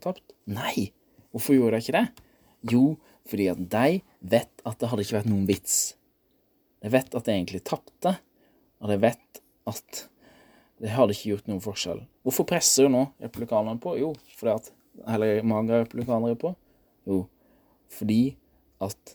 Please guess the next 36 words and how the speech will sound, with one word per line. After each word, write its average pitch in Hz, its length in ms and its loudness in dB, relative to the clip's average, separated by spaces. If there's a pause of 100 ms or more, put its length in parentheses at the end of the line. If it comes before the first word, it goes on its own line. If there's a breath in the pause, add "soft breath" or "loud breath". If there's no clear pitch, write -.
de 104 480 0
faktisk - 560 -4
vil 170 400 4 (160)
ha 104 180 4
bevis, 92 380 -2
de 110 100 -2
vil 190 320 0
se - 300 0
på - 160 -10
det. - 80 -8 (720 soft breath)
Og 143 240 6
hvis - 320 0 (260)
resultatet 151 520 -4
er 185 260 -2 (100)
for 131 120 0
Maricopa 120 440 0
County 135 500 -6 (800 soft breath)
at - 340 -8 (640)
Joe 120 120 4
Biden 113 280 2
egentlig 113 240 -4
vant, 190 240 -4
jo, 196 220 2 (100)
så 123 220 -6
aksepterer 110 560 -2
jeg 104 180 -2
det. 160 80 2 (440 loud breath)
Da 113 120 0
vil 117 160 4
også 110 160 0
mange 104 300 0
republikanerne 107 580 -6
i 110 80 -4
U 110 80 -4
S - 160 -2
A 117 80 -4